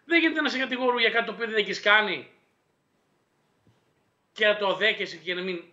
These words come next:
αντιδράς. Θα πρέπει να υπάρχει μια αντίδραση. Και η αντίδραση θα είναι η δήλωση. Γι' αυτό καλούμε και απαιτούμε τον κύριο Βελόπουλο να ξεκαθαρίσει αν τα δημοσιεύματα τα οποία κυκλοφορούν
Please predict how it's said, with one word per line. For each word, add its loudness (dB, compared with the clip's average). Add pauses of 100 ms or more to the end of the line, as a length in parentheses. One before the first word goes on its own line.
(360)
αντιδράς. -2
Θα -18
πρέπει -12
να -6
υπάρχει -4
μια 0
αντίδραση. 2 (360)
Και 0
η 0
αντίδραση -6
θα 2
είναι -2
η -2
δήλωση. 2 (460)
Γι' -10
αυτό -6
καλούμε 2 (260)
και -4
απαιτούμε -2
τον -14
κύριο -8
Βελόπουλο -10 (720)
να 2
ξεκαθαρίσει 4 (1000)
αν 6
τα 0
δημοσιεύματα -2 (340)
τα -2
οποία -2
κυκλοφορούν 0